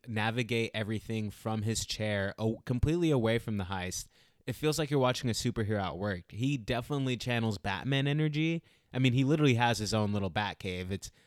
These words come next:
very similar, actually, just a big warehouse with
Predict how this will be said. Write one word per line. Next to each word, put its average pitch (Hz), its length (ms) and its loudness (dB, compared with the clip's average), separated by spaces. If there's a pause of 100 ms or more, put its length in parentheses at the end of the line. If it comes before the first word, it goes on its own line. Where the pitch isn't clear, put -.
(120)
very 165 240 2
similar, 113 420 0
actually, 98 420 -4
just 101 220 -6
a 101 40 -6
big 110 200 0
warehouse 98 600 -2
with 98 140 -4